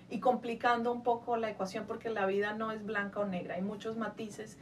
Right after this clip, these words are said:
y muchos grises que hay que tener en cuenta, ¿no? Entonces, ¿qué pasa si se lleva el embarazo a término? Supongamos un niño con una enfermedad genética bastante complicada que requiere atención veinticuatro horas.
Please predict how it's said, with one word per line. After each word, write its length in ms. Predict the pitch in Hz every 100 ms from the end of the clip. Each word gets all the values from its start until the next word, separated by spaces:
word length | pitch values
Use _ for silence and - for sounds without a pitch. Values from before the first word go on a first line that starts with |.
| - -
y 100 | 226
muchos 360 | 208 190 202 196
grises 400 | 208 202 202 190
que 100 | 190
hay 40 |
que 120 | 185
tener 260 | 180 185 175
en 80 | 175
cuenta, 400 | - 143 - 160
¿no? 120 | 208
Entonces, 480 | 233 208 208 220 220 - - - - - -
¿qué 100 | 240
pasa 540 | 240 247 254 277 269
si 320 | 262 277 254
se 180 | 233 226
lleva 280 | 202 196 185
el 60 | 202
embarazo 480 | 220 208 180 -
a 100 | 190 190
término? 720 | 214 208 208 202 202 202 202
Supongamos 640 | 196 190 180 180 175 185
un 120 | 190
niño 300 | 190 185 185
con 160 | 185 202
una 160 | 180 170
enfermedad 720 | 175 190 185 175 175 170 175 180 - - - - -
genética 640 | 202 196 190 190 185 196 185
bastante 440 | 180 - 185 180
complicada 680 | - 202 208 196 226 208 202
que 100 | 214
requiere 400 | 202 190 202 196
atención 460 | 196 214 196 196
veinticuatro 680 | 190 190 196 - 180 175 180
horas. 400 | 180 - - -